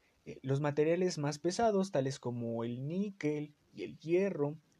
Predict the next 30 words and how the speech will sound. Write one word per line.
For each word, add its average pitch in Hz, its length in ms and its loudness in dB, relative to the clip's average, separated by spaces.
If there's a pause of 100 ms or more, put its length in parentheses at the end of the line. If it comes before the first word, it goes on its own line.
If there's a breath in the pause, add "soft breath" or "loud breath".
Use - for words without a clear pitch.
(300)
que - 80 -20
son - 240 -12
metales, 196 560 0
se - 200 -6
u-, 131 360 -2
se - 160 -8
unieron 151 340 0
para 135 200 -2
formar 131 540 -2
el 123 240 -4
núcleo 127 380 -4
terrestre. 139 640 -4 (600 soft breath)
Los 127 200 0
materiales 156 560 2
más 160 240 -2
livianos 151 600 0 (340 soft breath)
emergen 131 460 0
a 123 40 -2
la 127 120 -2
superficie 151 880 -2 (200 soft breath)
y 135 100 -4
se 135 120 -2
enfrían 165 400 0
formando 151 640 0
la 113 160 -4
corteza 110 720 -4 (640 soft breath)
y 233 320 0 (180)
nuestra 151 480 0
atmósfera 143 720 0
primitiva. 147 840 -2